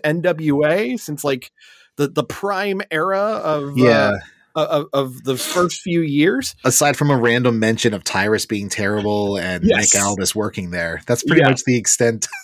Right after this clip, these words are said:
Speaker 2: <laughs> of our N-, N W A.
Speaker 1: So last Saturday, the N W A had a pay-per-view called Sam Hain because it was Halloween.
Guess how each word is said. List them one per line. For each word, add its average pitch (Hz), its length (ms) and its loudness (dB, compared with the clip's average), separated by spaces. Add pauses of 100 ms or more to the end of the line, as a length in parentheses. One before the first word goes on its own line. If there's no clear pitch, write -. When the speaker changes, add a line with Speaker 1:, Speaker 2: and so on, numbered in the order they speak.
(120)
Speaker 2:
<laughs> - 300 -8
of 120 160 -2
our 110 200 0 (140)
N-, 113 260 -6 (120)
N 117 160 2
W 95 340 0
A. 90 200 -4 (320)
Speaker 1:
So 175 340 -2
last 190 560 0
Saturday, 113 960 -4 (300)
the 113 240 -6
N 175 120 0
W 165 380 0
A 110 180 0
had 127 320 -2
a 120 60 -2
pay-per-view 101 1160 -8
called 85 400 -2
Sam 233 480 0
Hain 120 420 0 (340)
because 80 560 -16 (200)
it - 80 -18
was 117 80 -8
Halloween. 190 420 2